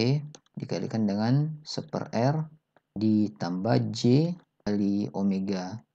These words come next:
C dikurang seper omega L. Nah, ini dia.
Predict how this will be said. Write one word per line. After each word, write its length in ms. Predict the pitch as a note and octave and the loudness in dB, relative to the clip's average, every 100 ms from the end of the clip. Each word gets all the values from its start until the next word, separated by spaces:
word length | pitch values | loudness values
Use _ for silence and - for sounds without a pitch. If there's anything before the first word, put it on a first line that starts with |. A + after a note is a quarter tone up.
| _ | _
C 320 | D#3+ C#3+ C#3 | 4 6 4
dikurang 400 | B2+ - A2 G2+ | 2 0 -2 -2
seper 400 | - A2+ - C3 | -4 -4 0 2
omega 400 | A#2+ G#2+ G2+ A2 | 2 0 2 -2
L. 240 | F#2+ F2 - - _ _ _ | -4 -8 -12 -20 _ _ _
Nah, 60 | G2 | -6
ini 100 | G#2 G#2 | -4 -4
dia. 100 | D2+ | -8